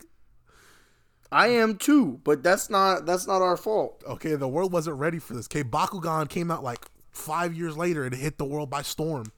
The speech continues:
Speaker 2: All right, same shit.
Speaker 1: It did.
Speaker 2: Spheres
Speaker 1: Uh,
Speaker 2: versus dice. Okay, it's, it's the only di-, it was cubes versus spheres. All right, same shit, different concept. All right, come on now.
Speaker 1: Oh.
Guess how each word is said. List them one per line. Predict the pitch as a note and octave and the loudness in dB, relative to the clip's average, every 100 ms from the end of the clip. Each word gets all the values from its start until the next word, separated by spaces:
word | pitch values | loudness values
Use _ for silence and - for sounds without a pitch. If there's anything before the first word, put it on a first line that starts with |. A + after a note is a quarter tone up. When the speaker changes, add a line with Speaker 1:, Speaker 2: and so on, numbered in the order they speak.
| - | -12
Speaker 2:
All | B2 | -8
right, | C3 C3+ | -8 -8
same | - D#3+ E3 | -6 -4 -4
shit. | - E3+ C3 - | -6 -10 -10 -4
Speaker 1:
It | B2 G#2 | -4 0
did. | D3+ A#2 - - - - - | 2 0 -2 -18 -20 -20 -16
Speaker 2:
Spheres | - - - D#3+ D#3 D3+ | -10 -2 2 6 6 6
Speaker 1:
Uh, | D3+ D3+ | 6 6
Speaker 2:
versus | D3+ C#3+ B2+ | 4 0 -2
dice. | C#3+ D#3 B2 C3+ | 0 0 -4 -8
Okay, | A#2+ C#3+ C#3+ - | -8 -8 -8 -8
it's, | B2+ B2 | -10 -10
it's | B2+ | -12
the | C#3 D#3+ | -10 -4
only | D#3 D3 | -2 -2
di-, | C#3 | -2
it | - B2+ | -6 -6
was | A2+ | -6
cubes | - - F#3+ A3 G#3 F#3 | -8 -6 -2 -2 -2 -8
versus | C#3+ D3+ D#3 D3 | -10 -6 -6 -6
spheres. | - E3+ D3+ A#2 G#2 - - - - - - - - - _ _ _ - | -8 -6 -6 -6 -10 -16 -20 -20 -20 -20 -20 -20 -20 -20 _ _ _ -14
All | A#2+ | -10
right, | C3 - | -10 -8
same | - - E3+ F#3 | -6 -4 -2 -4
shit, | - C#3+ C3+ - - G#2 G2+ | -4 -4 -6 -10 -18 -20 -10
different | C#3+ D3 C3+ A#2+ | -8 -6 -8 -8
concept. | A#2+ A2 - G2+ F#2+ - | -8 -8 -12 -16 -16 -16
All | |
right, | A2+ A2+ - - | -14 -14 -16 -14
come | B2 | -10
on | F#3+ | -4
now. | F3+ | 0
Speaker 1:
Oh. | F3 E3+ D#3+ D3+ D3+ | 2 0 0 -2 -4